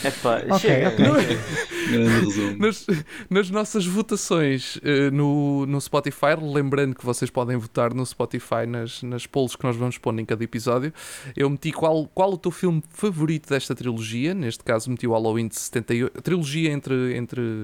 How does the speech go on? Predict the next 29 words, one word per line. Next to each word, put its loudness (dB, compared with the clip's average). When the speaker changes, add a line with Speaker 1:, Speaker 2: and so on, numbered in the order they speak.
Speaker 4:
aspas, -2
porque -14
há -2
mais -4
filmes, -2
eh, 4
mas 0
da 2
trilogia 0
principal: -2
Halloween 2
de -4
setenta -2
e 4
oito, 0
Halloween 0
de -2
dois -4
mil 0
e -2
dezoito 0
e 2
Halloween 2
Kills, -2
há, 2
há, 2
tá, -2
estão -2
empatados 0